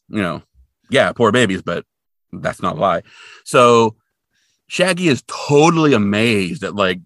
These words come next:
Daphne's skills. He's like, "Whoa, she's amazing." And Velma's worried that she's gonna get hurt.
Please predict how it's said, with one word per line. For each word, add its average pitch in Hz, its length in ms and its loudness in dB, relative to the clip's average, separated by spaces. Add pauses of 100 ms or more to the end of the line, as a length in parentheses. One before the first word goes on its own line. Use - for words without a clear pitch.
Daphne's 101 480 -4
skills. - 480 -6
He's 95 120 -12
like, 196 160 -6
"Whoa, 226 800 -2
she's - 420 -6
amazing." 214 760 -2 (520)
And 92 80 -8
Velma's 127 320 2
worried 92 200 -4
that 78 80 -12
she's 82 140 -16
gonna 85 160 -10
get 87 140 -12
hurt. 98 240 -4